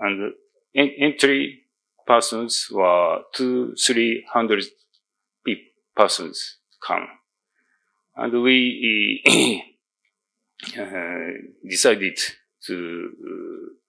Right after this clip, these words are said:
uh, take, uh, ten engineers to Japan. And, uh, and from ni-, nineteen eight to, uh, two thousand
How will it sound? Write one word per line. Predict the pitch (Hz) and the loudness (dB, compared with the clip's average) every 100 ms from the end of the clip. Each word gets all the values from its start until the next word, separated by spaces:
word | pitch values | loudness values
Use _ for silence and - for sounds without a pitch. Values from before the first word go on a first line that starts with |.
| _ _ _ _ - _ - | _ _ _ _ -20 _ -18
uh, | - - - - - - - | -12 -12 -10 -12 -12 -14 0
take, | 107 90 - - - - _ | 2 2 0 -10 -12 -14 _
uh, | 92 90 87 - - - - - - | -14 -12 -10 -12 -12 -12 -14 -16 2
ten | 127 127 123 - _ _ _ _ 120 | 2 2 -2 -10 _ _ _ _ 0
engineers | 113 110 107 98 87 85 - | 0 0 0 2 0 -4 -10
to | 92 82 | -10 -2
Japan. | 85 - 76 80 - _ _ _ _ - - - - - _ _ _ _ _ - - | -2 0 -4 -6 -18 _ _ _ _ -16 -12 -12 -16 -20 _ _ _ _ _ -20 -16
And, | - 120 127 | -6 0 2
uh, | 262 135 131 - - | 2 2 -2 -10 -4
and | 120 113 113 107 | -2 0 -4 0
from | 143 151 151 | 4 4 6
ni-, | 147 147 139 | 4 2 0
nineteen | 131 135 135 135 - - | 0 0 2 -2 -2 2
eight | 139 165 - - _ _ - | 2 2 -6 -10 _ _ -6
to, | 110 107 107 - _ _ _ _ _ _ _ _ _ _ _ _ _ _ - | -2 -2 -2 -6 _ _ _ _ _ _ _ _ _ _ _ _ _ _ -16
uh, | 98 90 | -12 -4
two | 123 | -2
thousand | - 117 120 120 123 | 2 4 4 2 0